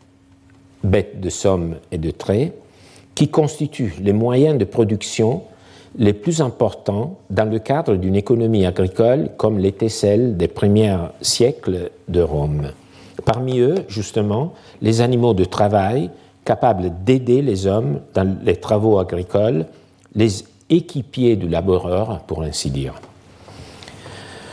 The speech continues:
Alors, pour mieux comprendre, euh, procédons à une brève mise au point lexicale,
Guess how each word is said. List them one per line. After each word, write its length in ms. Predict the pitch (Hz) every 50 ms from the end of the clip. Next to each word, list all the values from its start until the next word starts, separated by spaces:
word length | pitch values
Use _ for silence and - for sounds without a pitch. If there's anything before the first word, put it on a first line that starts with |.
| - - - - - - -
Alors, 180 | - 101 - -
pour 300 | - - 165 - - - -
mieux 200 | 151 165 190 190
comprendre, 880 | 190 - 143 139 139 - - 170 175 185 190 165 127 107 101 101 101 - - -
euh, 280 | - - 117 110 110 104 - - - - - - - -
procédons 800 | - 156 156 147 - - 143 139 135 143 147 165 175 165 139 110
à 60 | 107
une 140 | 104 104 104
brève 500 | 98 110 - - 160 160 151 127 113 110
mise 320 | 107 107 127 147 139 131
au 80 | 127 101
point 360 | - - 123 120 123 131 127
lexicale, 840 | 113 101 113 104 - - - 101 - - 90 92 107 135 127 90